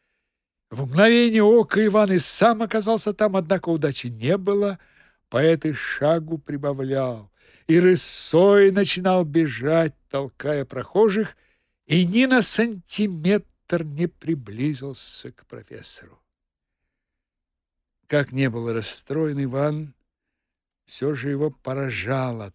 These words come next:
та сверхъестественная скорость, с которой происходила погоня.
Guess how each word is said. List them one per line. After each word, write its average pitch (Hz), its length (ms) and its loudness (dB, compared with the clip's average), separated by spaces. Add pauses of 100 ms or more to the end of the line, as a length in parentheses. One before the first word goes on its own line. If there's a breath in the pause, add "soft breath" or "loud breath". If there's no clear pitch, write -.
та 120 220 -2
сверхъестественная 120 1400 -4
скорость, - 920 -2
с - 40 -12
которой 143 400 -6
происходила 143 1080 -6
погоня. 101 600 -10